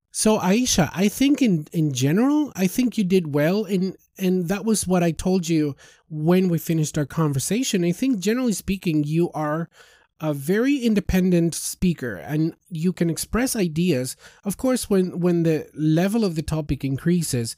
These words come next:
you find yourself, maybe because of nervousness, you feel nervous about being interviewed. And, you know, in my case, for example, I was recording our conversation. So I know, I understand that, you know, there are many elements that,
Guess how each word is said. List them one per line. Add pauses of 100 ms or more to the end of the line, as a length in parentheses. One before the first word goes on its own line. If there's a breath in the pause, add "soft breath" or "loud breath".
(320 soft breath)
you
find
yourself, (320 soft breath)
maybe
because
of
nervousness,
you
feel
nervous
about
being
interviewed.
And,
you
know,
in
my
case,
for
example, (280 loud breath)
I
was
recording
our
conversation.
So
I
know,
I
understand
that, (340 loud breath)
you
know,
there
are
many
elements
that,